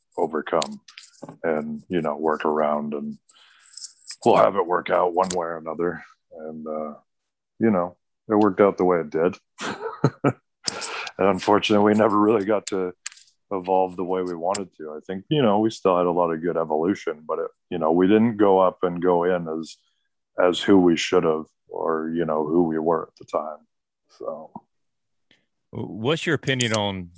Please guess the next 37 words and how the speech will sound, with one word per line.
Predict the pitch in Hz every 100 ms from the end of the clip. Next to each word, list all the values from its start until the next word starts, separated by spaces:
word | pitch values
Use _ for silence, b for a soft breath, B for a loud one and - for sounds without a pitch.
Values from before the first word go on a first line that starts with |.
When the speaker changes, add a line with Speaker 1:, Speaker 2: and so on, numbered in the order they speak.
| -
Speaker 2:
uh, | 85 80 78 - _ _ _ _ _
being | 104 104 95 80 _ _ _ _ -
scripted, | - 120 107 80 85 -
and | 82 87
maybe | 90
sometimes | 90 90 85 87 82
too | - 98
much, | 76 76 - - -
and | 82
yet | 92 92 - -
having | 92 98 95 85 80 _
the | 82
freedom | - 101 92 90 85
to | - 90 85 85 -
implement | 90 87 87 87
your | 87 85
own | 80
creative | - 90 82
ideas? | 82 76 82 92 73 73
I |
mean, | 78 78
did | 78
you |
guys | 98 101 95
feel | - 98
like | 90 -
you | 85
were |
handcuffed, | - 87 95 95 101 101 101 - _ _ _ _ _ _ _ _
uh, | 85 82 80 80
when | 85 85
it | -
come | 98
to | 87
certain | - 104 90
things, | 95 98 101 82
or | 76